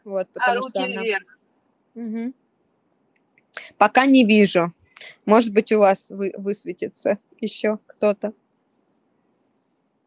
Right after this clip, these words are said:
Speaker 2: Ну, я смотрю, вообще, судя по вопросам, у Джанет,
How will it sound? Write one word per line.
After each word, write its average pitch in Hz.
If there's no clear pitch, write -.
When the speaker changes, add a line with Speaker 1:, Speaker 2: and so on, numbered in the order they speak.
Speaker 2:
Ну, 208
я 226
смотрю, 294
вообще, 247
судя 208
по 214
вопросам, 202
у 180
Джанет, 190